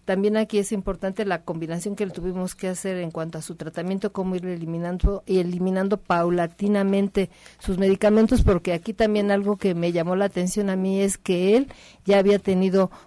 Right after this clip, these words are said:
problemas anteriormente de laringe, ya hace años, porque ha sido su problema de casi toda la vida, y de tiroides, que él también lo habían sometido hace ya algún tiempo a un tratamiento con radiaciones. Entonces, ahora,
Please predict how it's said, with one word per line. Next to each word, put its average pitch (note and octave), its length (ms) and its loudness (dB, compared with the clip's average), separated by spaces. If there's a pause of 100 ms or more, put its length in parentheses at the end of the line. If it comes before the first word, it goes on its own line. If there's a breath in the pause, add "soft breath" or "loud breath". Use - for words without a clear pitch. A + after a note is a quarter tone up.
(160 loud breath)
problemas F#3 580 2
anteriormente F3+ 640 -2
de F3 120 -4
laringe, F#3 420 -4
ya D#3+ 120 -6
hace G3 220 -6
años, G3 340 -4
porque E3 280 -6
ha E3 80 -4
sido E3+ 200 -6
su E3 140 -8
problema E3+ 320 -4
de E3 80 -8
casi E3 300 -12
toda E3 240 -8
la D#3 160 -10
vida, F#3 320 -2 (320 loud breath)
y D#3+ 160 -2
de D#3 120 -2
tiroides, F3+ 560 0 (400 loud breath)
que F#3+ 200 2
él G3 120 -2
también G3 320 0
lo G3 80 4
habían F#3+ 260 2
sometido F#3+ 460 0
hace G#3 260 2
ya F#3 140 4
algún G3 260 4
tiempo G#3 560 2 (300 loud breath)
a E3+ 100 -4
un F#3+ 100 2
tratamiento F#3 640 -2
con E3+ 160 -2
radiaciones. E3+ 880 -2 (420 soft breath)
Entonces, F#3+ 580 -2
ahora, F3+ 400 2